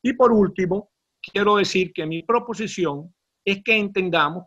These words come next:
que no se puede, como dijo Juanita muy atinadamente, no se puede descartar ninguna salida. Todas las salidas tienen que ser estudiadas con atención, con rigor,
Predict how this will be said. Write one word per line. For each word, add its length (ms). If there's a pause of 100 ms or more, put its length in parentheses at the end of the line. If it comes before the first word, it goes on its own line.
que 100
no 200
se 160
puede, 320
como 200
dijo 200
Juanita 500
muy 240
atinadamente, 800
no 220
se 320
puede 500 (300)
descartar 1000 (100)
ninguna 580
salida. 500 (560)
Todas 320
las 160
salidas 420
tienen 300
que 80
ser 220
estudiadas 580
con 160
atención, 880 (220)
con 260
rigor, 800